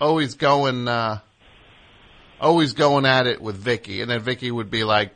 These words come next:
"I think this is, I can change that," and would, like, freeze the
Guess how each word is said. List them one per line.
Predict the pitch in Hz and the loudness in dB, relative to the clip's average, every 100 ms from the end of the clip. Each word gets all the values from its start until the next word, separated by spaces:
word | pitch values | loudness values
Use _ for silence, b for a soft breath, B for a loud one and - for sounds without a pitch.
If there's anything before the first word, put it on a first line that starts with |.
| - | -2
"I | 117 117 120 113 - - | 2 2 2 -2 -10 -6
think | 123 117 98 _ | -4 -4 -8 _
this | - 120 113 117 | -8 -6 -4 -6
is, | 113 104 - - _ _ _ | -8 -10 -14 -20 _ _ _
I | 107 113 113 | -2 0 0
can | 120 117 | -2 -4
change | 104 120 117 117 | -2 -2 0 -2
that," | 117 117 117 | 0 2 2
and | 120 117 | -2 -2
would, | |
like, | 113 | -4
freeze | 107 - 127 127 127 110 90 98 - 85 | -6 -4 -4 -2 -4 -8 -12 -14 -20 -8
the | 110 107 104 | -2 0 -2